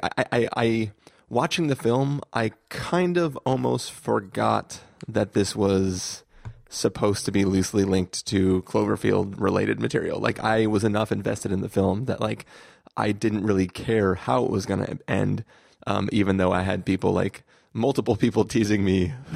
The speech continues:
<laughs> leading up to actually finally getting to see it about wanting to spoil things about it. Um, I, I was just, I was just genuinely invested in the film. Um, I think, I think my biggest complaints, um, I,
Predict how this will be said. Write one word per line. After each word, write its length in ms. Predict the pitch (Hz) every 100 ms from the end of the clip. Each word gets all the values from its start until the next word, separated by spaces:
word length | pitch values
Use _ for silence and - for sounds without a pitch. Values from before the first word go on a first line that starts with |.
| - -
<laughs> 460 | 139 - - - -
leading 500 | 123 131 127 113 98
up 140 | -
to 240 | - 143 113
actually 300 | - - -
finally 300 | 110 110 113
getting 200 | 113 110
to 60 | 135
see 200 | 117 107
it 140 | 87 - - -
about 360 | 101 107 104 107
wanting 280 | 104 98 98
to 60 |
spoil 360 | - 101 95 87
things 260 | 90 92 92
about 260 | 98 98
it. 120 | 98 -
Um, 360 | 110 - - 120 - - - _ -
I, 520 | 104 101 101 101 101 - - -
I 80 | 120
was 120 | 147
just, 160 | 131 -
I 20 |
was 140 | 127 123
just 100 | 110
genuinely 380 | 98 101 107
invested 340 | 98 101 107 -
in 80 | 95
the 80 | -
film. 400 | 117 107 101 -
Um, 160 | 98 98
I 80 |
think, 260 | 98 117 - - -
I 60 | 117
think 160 | 117
my 160 | 107 107
biggest 340 | 104 104 -
complaints, 580 | - - 101 110 135 - -
um, 440 | 104 98 - - - - _ _ _
I, 640 | - 107 107 107 107 104